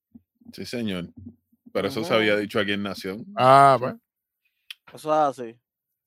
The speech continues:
Speaker 2: Oye, este, próxima, próxima luchita, porque, eh, Imperium no, eh, Imperium no pudo pelear con los Creed Brothers porque los Creed Brothers supuestamente estaban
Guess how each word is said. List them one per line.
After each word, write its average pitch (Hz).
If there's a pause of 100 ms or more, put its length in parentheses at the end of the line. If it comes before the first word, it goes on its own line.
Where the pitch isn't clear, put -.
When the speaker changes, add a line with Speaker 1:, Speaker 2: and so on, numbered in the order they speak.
(200)
Speaker 2:
Oye, 139
este, 131 (640)
próxima, 196
próxima 214
luchita, 226 (440)
porque, 143 (1040)
eh, 135
Imperium 156
no, 170
eh, 135
Imperium 143
no 170
pudo 175
pelear 175
con 170
los 165
Creed 160
Brothers 175
porque 147
los 131
Creed 131
Brothers 139
supuestamente 147
estaban 135